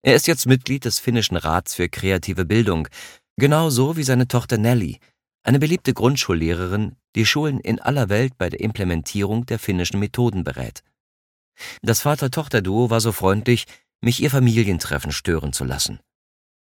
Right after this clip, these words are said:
Von ihnen erfuhr ich, dass erfahrungsbasierte Lernprogramme zwar ein Anfang seien, doch es gebe noch einen weiteren wichtigen Faktor für intrinsische Motivation. "Lesen ist die Grundfertigkeit für alle Fächer", so Kari.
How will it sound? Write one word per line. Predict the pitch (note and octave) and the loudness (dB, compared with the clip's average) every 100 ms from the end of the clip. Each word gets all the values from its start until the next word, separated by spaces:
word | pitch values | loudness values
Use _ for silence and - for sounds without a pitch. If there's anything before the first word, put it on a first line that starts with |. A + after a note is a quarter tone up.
| _ - - _ - | _ -20 -20 _ 0
Von | B2+ C3+ | 4 4
ihnen | C#3 E3+ G#2 | 4 2 2
erfuhr | G#2+ C#3 B2+ | 2 2 2
ich, | F#2+ | 2
dass | - F#2+ - | 0 -2 -2
erfahrungsbasierte | - F#2+ C3 D3 B2 G#2+ F#2+ A#2 A#2+ | -4 0 0 2 0 0 2 0 0
Lernprogramme | G2+ A2+ C3 G2 - F2 F#2+ | 0 0 -2 -4 0 0 0
zwar | - F2 | -2 -2
ein | D2 D2 | -2 -2
Anfang | B2 D3+ G#2 F2+ | -2 0 0 2
seien, | F#2 G2 F#2+ - - - _ _ | 4 4 2 -6 -20 -20 _ _
doch | A#2+ | 0
es | C#3 - | 0 2
gebe | F3 E3 | 2 2
noch | D3 - | 0 0
einen | C#3+ | 0
weiteren | C3 C#3+ - F2 D2+ | 2 2 0 -2 -2
wichtigen | F2 - - D2 | -2 -4 -6 -4
Faktor | F2+ E2+ - D2 | -4 -4 -4 -6
für | - C#2 | -4 -4
intrinsische | - D#2+ - G#2 F#2 E2+ D#2+ | -4 -6 0 2 2 0 0
Motivation. | E2 D#2+ D2 - - D#2 B1+ - _ _ _ _ _ _ _ _ - | -2 -2 -4 -4 -4 -4 -6 -10 _ _ _ _ _ _ _ _ 0
"Lesen | D3+ D3 C#3 | 2 4 2
ist | - - | 0 -2
die | C3+ | -2
Grundfertigkeit | B2 D#3+ C3+ G2 E2+ D2+ - F2+ E2+ | 2 2 2 0 0 -2 -2 0 0
für | - D#2 - | -2 -4 0
alle | A2 A2 | 0 0
Fächer", | - G2 - A1 - _ _ - | -2 -2 -4 -8 -12 _ _ -12
so | - D2 | -8 -4
Kari. | D#2+ D#2 B1+ - | -2 -2 -4 -10